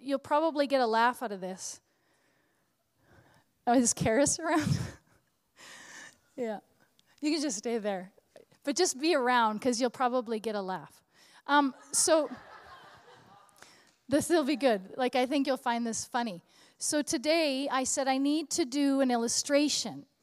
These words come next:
And a kind Resurgence leader helped me.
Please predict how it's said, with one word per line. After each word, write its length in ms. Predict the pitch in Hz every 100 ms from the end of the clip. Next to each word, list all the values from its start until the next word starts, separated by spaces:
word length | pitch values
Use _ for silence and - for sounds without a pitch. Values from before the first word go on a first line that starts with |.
| _ _ _ _ _
And 140 | 247 233
a 80 | 226
kind 460 | - 233 247 247
Resurgence 680 | 254 - 233 240 240 240 -
leader 340 | 240 233 208
helped 320 | 208 254 247
me. 280 | 226 180 -